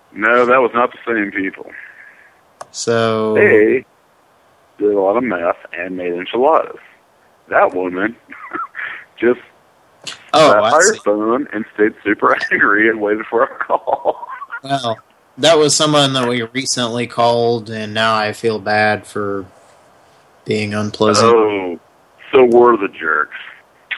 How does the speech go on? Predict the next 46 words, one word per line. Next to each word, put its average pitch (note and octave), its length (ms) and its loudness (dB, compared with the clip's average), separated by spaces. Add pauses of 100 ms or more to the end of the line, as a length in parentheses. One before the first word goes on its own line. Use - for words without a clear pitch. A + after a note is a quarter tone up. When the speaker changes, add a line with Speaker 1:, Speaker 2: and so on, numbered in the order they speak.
(240)
Speaker 1:
Well, F3+ 340 2 (600)
sorry, C#3 300 6
callers, A#2+ 500 2
that B2 180 0
one's B2 220 -2
on A#2 220 4 (160)
us. G2+ 160 0
We're C#3+ 100 4
gonna C3+ 260 4
have A2+ 180 0
to A2+ 80 2
apologize. G2 840 0 (140)
We're A3 160 -6
gonna E3 180 4
go D3 220 6
ahead D3+ 180 6
and C3 80 -4
give C#3 180 4
ourselves B2+ 360 0
a A#2 40 4
big G3 300 -4
kick G3+ 200 -2
in E3+ 100 2
the E3 120 2
old F3 300 4
ass. D#3+ 360 4 (280)
No! F#4+ 1120 2 (600)
Speaker 2:
Well, A#2 340 0
if G#2+ 160 -8
T C#3+ 240 -4
T C3 380 0
from A2 320 -8
Reno A2 320 -2
nine A2 280 0
one A2 140 -4
one A2 240 -2
calls G#2+ 320 0
back, A2 420 -2
I G#2+ 140 -4
will G#2+ 200 -4
apologize C#3 840 0
for - 140 -10
being A2+ 340 -8
rude A2 340 -6
to - 120 -14
her. - 380 -16